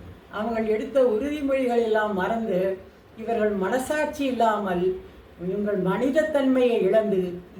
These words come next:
ஏன் இப்படி ஸ்-, நடக்கிறார்கள் என்பது எனக்கு தெரியவில்லை. இதை அரசாங்கம் மிகவும் கவனிப்பாக கண்டித்து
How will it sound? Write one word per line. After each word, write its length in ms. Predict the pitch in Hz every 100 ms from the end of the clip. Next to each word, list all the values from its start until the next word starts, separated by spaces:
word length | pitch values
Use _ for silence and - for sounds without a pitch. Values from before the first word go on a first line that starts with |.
| 185
ஏன் 360 | 214 247 294
இப்படி 360 | 285 254 247 240
ஸ்-, 280 | 214 208 - - - - - - -
நடக்கிறார்கள் 760 | 214 233 233 233 220 214 214
என்பது 460 | 202 190 185 190 233
எனக்கு 400 | 202 220 240 -
தெரியவில்லை. 640 | 180 196 214 196 175 165 165 - - - -
இதை 240 | 165 175
அரசாங்கம் 800 | 175 220 226 233 247 233 220 208 180 - - - -
மிகவும் 520 | 165 175 185 247 247 180
கவனிப்பாக 760 | 170 220 277 254 240 226 220
கண்டித்து 760 | - 180 208 226 - 202 175